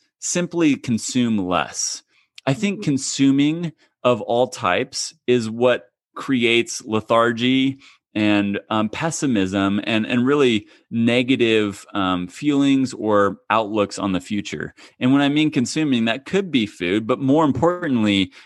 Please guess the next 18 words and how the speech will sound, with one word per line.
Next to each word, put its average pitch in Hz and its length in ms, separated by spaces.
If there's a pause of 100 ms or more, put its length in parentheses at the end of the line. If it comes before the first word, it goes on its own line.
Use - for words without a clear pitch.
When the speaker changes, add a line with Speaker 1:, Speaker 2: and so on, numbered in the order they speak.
Speaker 1:
I 127 120
think 139 260
it 127 220
involves 110 580
consuming 110 540
social 104 340
media. 117 500 (100)
I 98 60
think 101 280
it 92 100
involves 92 380
consuming 95 580
news 101 300
sources. 101 640 (420)
I 101 140
think 110 260
it 107 180
involves, 98 720